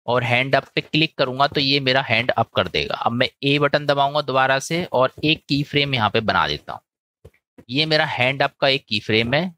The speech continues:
इसको मैं शिफ्ट डी बटन दबा के कितनी देर मुझे ये रखना है उतनी देर के लिए मैं यहाँ पे इसको आगे की तरफ बढ़ा दूँ।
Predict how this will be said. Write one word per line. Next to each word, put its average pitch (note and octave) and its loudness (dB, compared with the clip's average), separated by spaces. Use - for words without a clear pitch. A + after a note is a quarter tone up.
इसको - -4
मैं C#3+ -2
शिफ्ट - -2
डी C3+ -2
बटन C#3+ 0
दबा B2+ 4
के F3+ -6
कितनी F#3+ 0
देर F3 2
मुझे E3 0
ये E3 2
रखना C#3+ 0
है F3 0
उतनी E3+ -2
देर D#3 2
के D3+ -2
लिए D3 2
मैं C#3 0
यहाँ A#2 0
पे B2 0
इसको - -6
आगे G2+ 2
की G2+ -10
तरफ G#2 -2
बढ़ा E2 0
दूँ। - -12